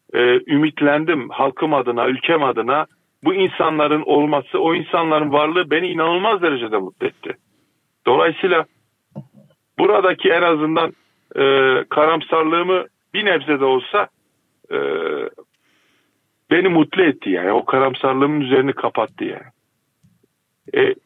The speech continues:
yavaş yavaş dedik, nereden başlayacağız, ne diyecek? Bu göçü önlememiz lazım. Bu insanlar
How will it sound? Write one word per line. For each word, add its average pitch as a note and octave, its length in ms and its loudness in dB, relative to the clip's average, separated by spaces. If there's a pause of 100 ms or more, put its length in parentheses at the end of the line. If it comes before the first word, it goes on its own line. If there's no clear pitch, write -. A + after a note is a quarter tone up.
(240)
yavaş F#3 360 2
yavaş E3+ 360 0
dedik, D#3+ 200 -6 (100)
nereden D#3+ 420 0
başlayacağız, B2 520 -2
ne C#3+ 80 -4
diyecek? B2+ 320 -2
Bu D3+ 100 2
göçü F3+ 280 2
önlememiz C3 520 0
lazım. G#2+ 300 -4 (300)
Bu C3+ 80 2
insanlar D#3+ 580 0